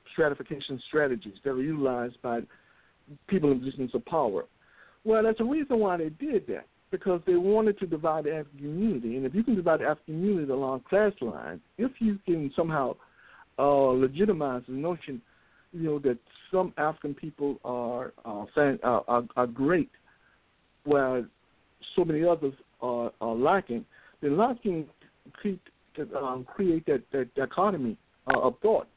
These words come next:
in a, in a community, then you can effectively divide people, and you can divide them, they're easy to control. So those who have access to jobs making a little money, uh, catch hell, but simply because the kind of status that is, that is,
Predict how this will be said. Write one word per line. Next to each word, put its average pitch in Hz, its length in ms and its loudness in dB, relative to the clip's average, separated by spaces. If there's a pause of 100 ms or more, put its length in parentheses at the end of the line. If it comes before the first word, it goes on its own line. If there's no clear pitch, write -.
in 151 120 -4
a, - 20 -4 (140)
in 143 80 -6
a 131 40 -8
community, 147 500 -2 (380)
then 165 120 2
you 180 100 -2
can 170 120 2
effectively 160 440 0
divide 147 400 2
people, 117 240 -6
and 139 100 -4
you 180 80 -6
can 180 100 -4
divide 190 400 -2
them, 143 120 -4
they're 135 120 0
easy 160 240 -8
to 131 80 -8
control. 127 520 -2 (440)
So - 120 2 (140)
those 240 460 4
who 180 160 0
have 156 200 2
access 165 400 0 (160)
to 143 100 -6
jobs 147 500 2
making 143 260 -4
a 139 40 0
little 135 180 -2
money, 147 380 -2 (560)
uh, 131 380 4 (100)
catch 160 160 2 (240)
hell, 139 460 4 (140)
but 139 120 -2
simply 170 240 -2
because 143 220 0
the 139 60 -4
kind 151 260 -2
of 123 160 -6
status 190 360 0 (140)
that 143 180 4
is, 113 80 -16 (180)
that 139 160 2
is, 131 80 -10